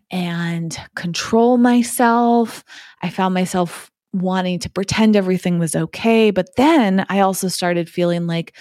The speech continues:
resentful of even the th-, thought that I should pretend to be otherwise. And I started thinking to myself, "Why can't I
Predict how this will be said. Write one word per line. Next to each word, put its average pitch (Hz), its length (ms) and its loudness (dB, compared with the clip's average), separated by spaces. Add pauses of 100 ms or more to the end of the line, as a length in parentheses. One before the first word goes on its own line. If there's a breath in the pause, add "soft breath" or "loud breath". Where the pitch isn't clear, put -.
(220 loud breath)
resentful 208 720 2
of 160 260 0 (920)
even 202 420 0
the 180 160 0
th-, - 220 -14 (380)
thought 262 420 -2
that 170 140 2
I 156 140 0
should 156 280 -6
pretend 156 640 -2
to 180 100 -4
be 165 180 -2
otherwise. 113 680 -2
And 190 80 -4
I 185 100 -2
started 175 440 -4 (280 loud breath)
thinking 233 240 4
to 202 60 4
myself, 180 360 0
"Why 208 320 0
can't 277 500 0
I 180 480 0